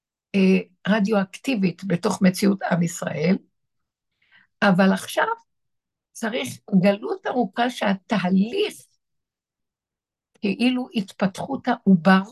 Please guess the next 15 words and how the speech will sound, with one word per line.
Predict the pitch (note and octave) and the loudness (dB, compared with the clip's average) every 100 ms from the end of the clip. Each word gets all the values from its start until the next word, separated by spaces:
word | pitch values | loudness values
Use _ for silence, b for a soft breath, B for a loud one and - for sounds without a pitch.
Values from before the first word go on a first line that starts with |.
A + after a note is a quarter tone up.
| _ - | _ 0
במרכאות, | G#3 G#3 G3+ B3 C4 - - G3+ | 0 0 -2 0 0 -2 -6 -2
נותנת | G3 G3 A#3+ B3 - | -2 -2 -4 -4 -6
את | G3 F#3+ | -8 -4
האנלוגיה | F3+ F3 E3+ G3+ A3 G#3 G3+ | -2 -2 -2 -4 -2 -4 -4
של | - E3+ | -8 -10
הריון | D#3+ E3 G3 F#3+ | -6 2 4 4
ולידה | E3+ D#3+ D#3 G3 F#3+ F#3 _ _ _ _ - | 0 -6 -4 0 0 -2 _ _ _ _ 0
למציאות | F3 F3 - G3 G#3 - | 0 0 0 2 2 -2
של | - F3+ F3 _ _ - | -2 0 -2 _ _ -6
הפקידה, | F3+ - - - _ G#3+ E3+ G#3 A#3 - _ _ _ _ _ _ - | -6 -6 -14 -20 _ 0 2 2 0 -4 _ _ _ _ _ _ -2
ואחר | F#3+ G#3 G3 | 0 0 0
כך | G3+ F3+ - _ - | -2 -4 -14 _ -6
הגלות, | F#3+ D#3+ E3 C4 G4+ - | -6 -4 -4 -4 -6 -10
ואחר | G3+ - F#3+ | -8 -4 -4
כך | A3+ F#3+ | -4 -6